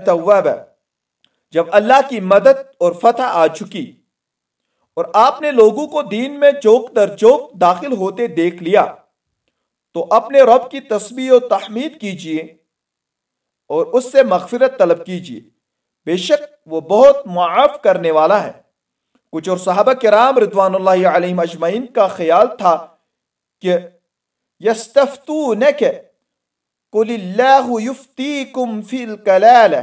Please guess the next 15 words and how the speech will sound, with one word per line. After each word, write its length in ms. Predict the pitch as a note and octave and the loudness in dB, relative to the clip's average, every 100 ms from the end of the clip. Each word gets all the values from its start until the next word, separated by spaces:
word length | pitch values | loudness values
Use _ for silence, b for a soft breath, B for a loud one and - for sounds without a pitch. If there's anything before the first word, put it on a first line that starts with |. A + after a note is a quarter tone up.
| - _ _ _ _ - | -8 _ _ _ _ -4
سب 260 | F#3 F#3 | -2 0
سے 100 | G#3 | 2
آخری 380 | G3+ A3+ D4+ C#4+ | 4 2 2 2
آیت 320 | G3+ G3 - | 4 4 2
ہے۔ 100 | D3 - _ _ _ _ | -12 -14 _ _ _ _
ان 140 | F3 F3+ | -16 -8
کے 100 | G3 | -8
علاوہ 480 | F3+ F3+ G#3+ C#4 D4 | -4 0 2 4 2
بھی 100 | D4 | -2
بعض 280 | G3+ G3 F#3+ F#3 | 2 2 2 -2
اقوال 420 | F3+ F3 G3 B3+ | -6 2 2 4
ہیں 180 | G#3 F#3+ - _ F3 | 4 2 -4 _ -12
جن 180 | F3+ | -12
کی 100 | G3+ | -12
تفصیل 640 | F#3+ F3+ F3+ - B3+ C#4+ | -2 -2 -2 -8 -6 -6